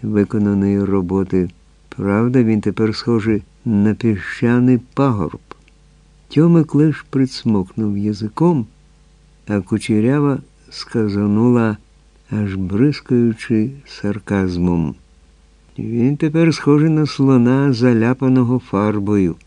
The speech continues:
з драним кокошником над вухами".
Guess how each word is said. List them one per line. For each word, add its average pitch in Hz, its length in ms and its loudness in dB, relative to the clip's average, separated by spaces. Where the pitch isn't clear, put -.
з 95 200 -4
драним 107 640 2
кокошником 107 1040 0
над 104 200 0
вухами". 90 680 0